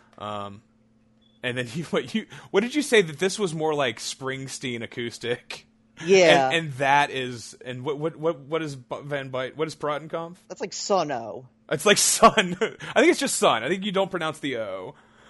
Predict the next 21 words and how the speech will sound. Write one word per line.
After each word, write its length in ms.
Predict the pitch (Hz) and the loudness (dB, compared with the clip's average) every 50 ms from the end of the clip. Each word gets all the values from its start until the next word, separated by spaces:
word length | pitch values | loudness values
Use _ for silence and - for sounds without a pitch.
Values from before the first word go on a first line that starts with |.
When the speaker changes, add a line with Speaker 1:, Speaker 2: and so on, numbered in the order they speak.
| - _ _ | -20 _ _
Speaker 1:
but 120 | - 135 | -8 -6
it's 120 | 131 123 - | -4 0 2
always 220 | 151 151 151 147 | 2 2 2 0
confused 580 | - 151 135 - - 131 123 127 - - - - | -4 -6 -10 -8 -10 -8 -8 -6 -6 -6 -4 -4
me. 220 | 185 123 107 101 | -2 -2 -4 -4
I'm 100 | 107 127 | -8 -8
pretty 160 | 120 151 147 | -8 -6 -6
sure 140 | 147 - 165 | -4 -4 -4
you 100 | 147 135 | -4 -4
just 180 | 123 131 127 - | -4 -8 -8 -8
say 120 | - 120 | -6 -8
Sun, 500 | - - - 123 101 92 90 82 85 104 - | -8 -8 -8 -8 -8 -8 -10 -14 -16 -18 -16
and 120 | - 120 123 | -14 -12 -10
the 120 | 123 - 117 | -8 -6 -4
O 160 | 123 127 127 | -4 -4 -4
is 140 | 123 120 123 | -6 -6 -8
a, 160 | - 110 107 120 | -8 -8 -8 -10
literally 440 | 117 120 120 117 113 113 113 101 | -10 -10 -10 -8 -8 -10 -10 -10
a 120 | 92 104 101 | -10 -10 -12
sun. 540 | - - - 101 95 90 85 85 - 113 135 _ _ _ - - - - - - - - | -12 -12 -12 -10 -12 -12 -14 -18 -20 -20 -20 _ _ _ -20 -20 -20 -20 -20 -20 -18 -12
Um, 380 | - 120 117 107 104 98 92 | -8 -6 -6 -6 -8 -10 -12